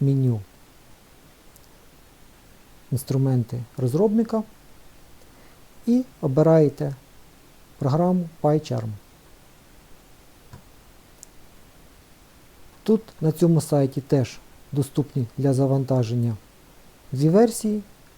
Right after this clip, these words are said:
Professional і Community. Нам потрібна програма Community. Ви обираєте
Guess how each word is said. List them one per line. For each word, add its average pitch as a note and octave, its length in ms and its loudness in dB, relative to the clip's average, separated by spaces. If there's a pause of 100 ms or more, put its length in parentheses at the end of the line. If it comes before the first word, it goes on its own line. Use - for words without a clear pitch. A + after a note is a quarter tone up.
(100)
Professional D#3 580 0
і D3 200 -4
Community. D3 460 -2 (400)
Нам G3 220 4
потрібна D#3 560 -2 (1000)
програма C#3 540 0 (140)
Community. A#2 540 0 (1160)
Ви C#3+ 200 4
обираєте B2 720 0